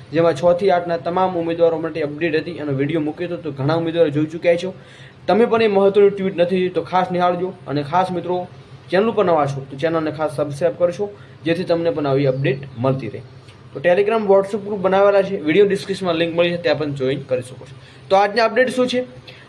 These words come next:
તો તમે જોઈ રહ્યા છો, કચ્છમાં પ્રાથમિક શિક્ષકોની ખાસ ભરતીમાં મિત્રો પચીસોની ભરતી છે, જેમાં નવસો ને અગિયાર જગ્યા ભરાઈ છે અને આજે છેલ્લો દિવસ છે.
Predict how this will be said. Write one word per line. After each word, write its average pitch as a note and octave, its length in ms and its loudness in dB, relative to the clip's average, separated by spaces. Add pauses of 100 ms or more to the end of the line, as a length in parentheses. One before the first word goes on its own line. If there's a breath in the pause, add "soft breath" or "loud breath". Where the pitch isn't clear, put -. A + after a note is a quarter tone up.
(120)
તો G#3+ 80 0
તમે A#3+ 200 4
જોઈ A3 180 2
રહ્યા B3+ 120 4
છો, B3+ 100 -4
કચ્છમાં B3+ 460 0
પ્રાથમિક A3 400 0
શિક્ષકોની A3 560 -2
ખાસ A3 460 -2
ભરતીમાં E3+ 360 0
મિત્રો G3+ 260 4
પચીસોની G3+ 540 0
ભરતી D#3 340 -2
છે, F3+ 140 -4
જેમાં E3+ 300 2
નવસો G3 420 2
ને A3 80 -2
અગિયાર G#3 280 2
જગ્યા E3+ 280 0
ભરાઈ C3+ 260 -2
છે - 80 -12 (440 loud breath)
અને E3 140 0
આજે E3 280 2
છેલ્લો D3+ 300 -2
દિવસ C3 240 -4
છે. - 400 -18